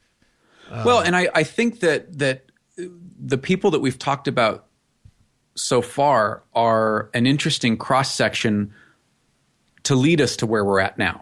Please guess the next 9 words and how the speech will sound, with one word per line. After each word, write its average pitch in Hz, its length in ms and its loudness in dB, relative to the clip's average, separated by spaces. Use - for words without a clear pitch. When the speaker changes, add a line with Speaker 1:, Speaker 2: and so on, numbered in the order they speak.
Speaker 1:
They're 123 140 4
an 127 80 4
interesting 156 420 0
cross-section 127 640 -2
of, 107 220 0
of 104 140 -6
very 135 460 0
early 147 280 2
photography, 139 720 -2